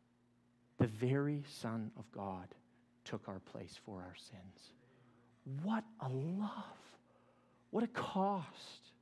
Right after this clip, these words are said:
We stand forgiven at the cross. Look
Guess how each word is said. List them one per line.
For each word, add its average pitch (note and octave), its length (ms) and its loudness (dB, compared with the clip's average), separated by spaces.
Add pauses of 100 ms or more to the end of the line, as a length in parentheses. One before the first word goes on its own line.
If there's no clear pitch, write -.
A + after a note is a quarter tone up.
(140)
We A3+ 680 6
stand G3+ 680 2
forgiven D#3+ 720 0 (560)
at C#3+ 180 -2
the C#3+ 60 -4
cross. - 720 -8 (540)
Look E3+ 440 10